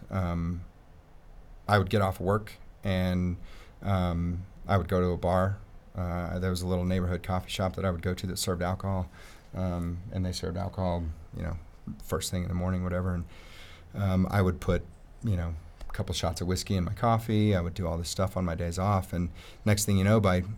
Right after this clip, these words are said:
noon or one o'clock on my days off, I'm, uh, once again hammered. And, <clears throat>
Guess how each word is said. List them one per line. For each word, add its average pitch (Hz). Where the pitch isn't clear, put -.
noon 104
or 95
one 92
o'clock 98
on 92
my 87
days 87
off, 90
I'm, 82
uh, 80
once 95
again 87
hammered. 90
And, 92
<clears throat> 139